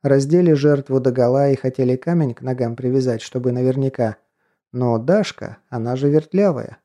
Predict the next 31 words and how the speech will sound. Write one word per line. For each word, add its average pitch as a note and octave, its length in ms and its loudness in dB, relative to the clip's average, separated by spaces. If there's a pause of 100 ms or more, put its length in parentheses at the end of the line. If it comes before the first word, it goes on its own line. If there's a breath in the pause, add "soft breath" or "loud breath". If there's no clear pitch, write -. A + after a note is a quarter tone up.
сумела C#3 500 0
как-то C#3 380 -4
выпутаться, C3+ 640 -4
вырваться C#3+ 640 0 (400 soft breath)
и A3+ 100 -2
бросилась F3 600 2
с C3+ 80 -6
берега B2+ 420 0
в B2+ 80 -2
реку. G#2 400 -4 (540)
Доплыла C3+ 560 2
до C3+ 160 0
рыбачьей B2+ 460 0
лодки C#3 380 -2
и B2 200 0
упросила B2+ 600 0
деда B2+ 280 0
рыбака B2+ 500 -2 (380 soft breath)
уйти E3 340 0
от C#3+ 160 2
погони C#3+ 420 2
вниз C#3+ 300 -2
по C3 140 -10
течению. G#2+ 580 -6 (600)
Подпоясалась D3 840 0
Даша C#3+ 360 0
на C#3 120 0
берегу C#3 460 2
куском B2+ 480 -4
драной B2+ 380 0
мешковины – A#2+ 680 -4